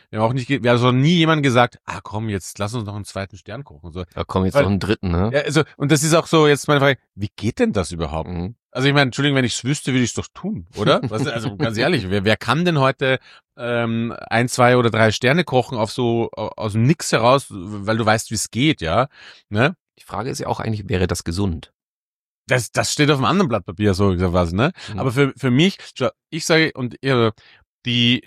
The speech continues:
Speaker 1: die Bewertung, die positive Bewertung ist die logische Ken-, Konsequenz des eigenen Vorankommens.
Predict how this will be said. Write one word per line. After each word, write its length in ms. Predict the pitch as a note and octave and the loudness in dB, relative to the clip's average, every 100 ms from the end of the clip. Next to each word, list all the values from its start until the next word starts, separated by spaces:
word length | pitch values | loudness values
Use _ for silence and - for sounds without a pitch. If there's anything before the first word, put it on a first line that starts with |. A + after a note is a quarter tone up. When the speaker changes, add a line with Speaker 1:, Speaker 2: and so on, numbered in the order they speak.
| - | -8
Speaker 1:
die 80 | A#2 | -6
Bewertung, 920 | F2+ A2 F2 A#2+ F#3+ - G#2+ G#2+ D3+ - - - _ | 0 0 4 2 2 0 0 0 -2 -8 -20 -20 _
die 80 | A#2 | -6
positive 560 | - C#3 D3+ G#2+ G2+ G2 | 2 2 4 0 -6 -6
Bewertung 640 | F2+ E2 D#2+ F#2 A2 D#3 _ _ - - _ - | -4 -4 -4 -6 -12 -12 _ _ -20 -20 _ -10
ist 260 | A#2+ - _ _ _ _ _ _ _ _ - | -8 -10 _ _ _ _ _ _ _ _ -6
die 60 | A2+ | 0
logische 540 | A2 C3 F#3+ G#3 - | 6 6 6 4 -2
Ken-, 360 | - C#3 B2+ A#2+ | -4 -2 0 0
Konsequenz 720 | C#3 B2 G#2+ F2 G#2 D#3 - | 0 0 -2 0 2 2 0
des 220 | - - - | -4 -4 0
eigenen 420 | G#2 B2 A#2 G#2+ | 0 2 0 0
Vorankommens. 920 | A2 F2 F#2+ A2 G2 D#2+ D2+ - | -2 0 0 2 -2 -2 -4 -10